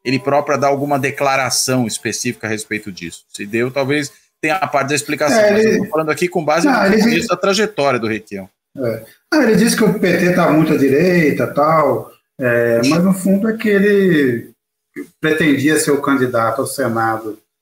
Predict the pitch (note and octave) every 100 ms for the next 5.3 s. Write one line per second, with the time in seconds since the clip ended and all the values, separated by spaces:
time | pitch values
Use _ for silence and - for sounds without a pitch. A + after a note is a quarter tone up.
0 | _ _ _ C#3 C3 B2+ A2+ B2 B2+ A#2
1 | A#2 A#2+ A#2 A#2 A2+ A#2+ B2 - C#3 -
2 | F3+ F3+ E3 E3 F3 A3+ C4 C4 D#3+ E3+
3 | - - E3+ F3 C#3 B2+ A#2+ - - A#2
4 | A#2 G#2 G#2 A2+ A#2+ A#2+ - B2+ A2 G2
5 | D#3+ D#3